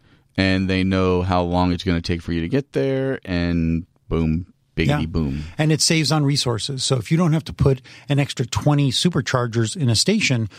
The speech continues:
Speaker 2: because you can just guide people the right way and maximize the usage of the superchargers that
Speaker 1: Uh-huh.
Speaker 2: are there, boom, everything's golden.
Speaker 1: And this next letter is gonna put Mel in his happy place.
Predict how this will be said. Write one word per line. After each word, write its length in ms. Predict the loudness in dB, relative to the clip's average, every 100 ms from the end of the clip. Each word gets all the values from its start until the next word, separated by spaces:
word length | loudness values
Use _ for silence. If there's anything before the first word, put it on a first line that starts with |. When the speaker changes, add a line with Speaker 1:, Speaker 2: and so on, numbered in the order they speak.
| -8
Speaker 2:
because 280 | -2 0 0
you 60 | 0
can 160 | 0
just 260 | 0 -2 -2
guide 360 | 0 0 -2
people 300 | -4 -4 -2
the 100 | 0
right 200 | 2 0
way 240 | 0 0 0
and 140 | -2
maximize 680 | 0 2 2 0 0 0 0
the 80 | -2
usage 400 | 0 0 0 0
of 80 | 0
the 80 | 0
superchargers 720 | 0 -2 -2 0 0 0 2
that 120 | 4
Speaker 1:
Uh-huh. 100 | 4
Speaker 2:
are 60 | 4
there, 360 | 4 2 0 -2 -12 -20 _
boom, 300 | 0 2 0 -4 -6
everything's 440 | -2 0 0 -2
golden. 420 | -4 -4 -2 -4 2
Speaker 1:
And 160 | 4
this 160 | 4 4
next 300 | 2 2 0
letter 320 | 0 2 2
is 80 | 2
gonna 220 | 0 0
put 160 | 0 0
Mel 280 | 2 2 2
in 80 |
his 200 | 2 0
happy 400 | -2 -2 -2 -2
place. 400 | -6 -4 -4 -2